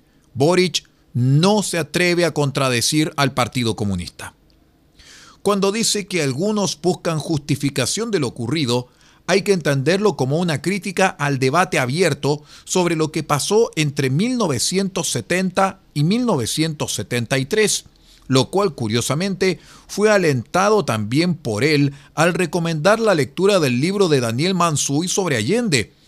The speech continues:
y decir que era necesario ir más allá de los mitos. En la entrevista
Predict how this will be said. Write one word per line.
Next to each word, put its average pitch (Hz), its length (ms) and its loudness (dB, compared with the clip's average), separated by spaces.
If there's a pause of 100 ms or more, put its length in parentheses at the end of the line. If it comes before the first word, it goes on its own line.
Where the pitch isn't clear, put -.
(120)
y 151 140 2
decir 143 380 -2
que 131 140 0
era 135 160 2
necesario 117 680 -2
ir 180 320 -2 (240)
más 147 320 0
allá 120 280 0
de 113 100 -2
los 95 160 -4
mitos. 98 520 -8 (1400)
En 175 180 4
la 190 80 4
entrevista 185 720 0